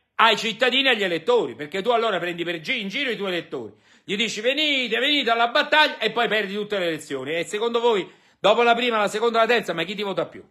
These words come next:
Vi è chiaro o no? I sistemi maggioritari sono fatti in modo tale che chi prende più voti vince, vi è chiaro? Mentre sul proporzionale, le europee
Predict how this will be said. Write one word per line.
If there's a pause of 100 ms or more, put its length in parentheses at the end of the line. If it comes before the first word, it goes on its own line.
(680)
Vi
è
chiaro
o
no? (720)
I
sistemi
maggioritari (260)
sono
fatti
in
modo
tale
che
chi
prende
più
voti
vince,
vi
è
chiaro? (840)
Mentre
sul
proporzionale,
le
europee